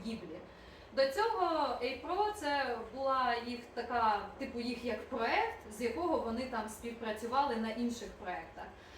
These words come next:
А от студія Гіблі це вже наняті аніматори, це вже інше,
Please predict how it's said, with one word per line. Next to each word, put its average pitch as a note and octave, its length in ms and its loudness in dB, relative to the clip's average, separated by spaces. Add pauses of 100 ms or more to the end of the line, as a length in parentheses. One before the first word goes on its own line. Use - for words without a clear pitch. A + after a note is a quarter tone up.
(160)
А C4+ 160 4
от C4+ 80 2
студія C#4+ 380 -4
Гіблі F4+ 460 -2
це C#4 160 2
вже C4 220 -2
наняті A3 560 -2
аніматори, D#4+ 760 2
це A3+ 520 2 (200)
вже G#3+ 640 0 (640)
інше, C#4 400 -2